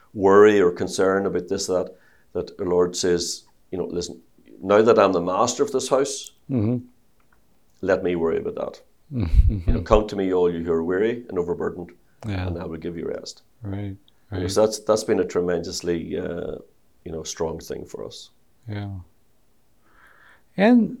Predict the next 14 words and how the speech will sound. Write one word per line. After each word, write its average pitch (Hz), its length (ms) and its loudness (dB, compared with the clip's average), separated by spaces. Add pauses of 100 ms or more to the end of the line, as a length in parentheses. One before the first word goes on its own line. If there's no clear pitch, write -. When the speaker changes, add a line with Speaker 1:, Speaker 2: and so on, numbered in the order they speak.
(280)
Speaker 2:
and 170 280 0
Knock, 170 400 6
you 160 60 0
mentioned, 160 440 4
you 131 100 6
know, 120 80 8
Loch 123 280 8
Derg 123 300 6
and, 107 280 2
and 107 220 0
Knock 120 380 2
being 107 260 0
these 104 260 -4 (100)
two 143 180 -12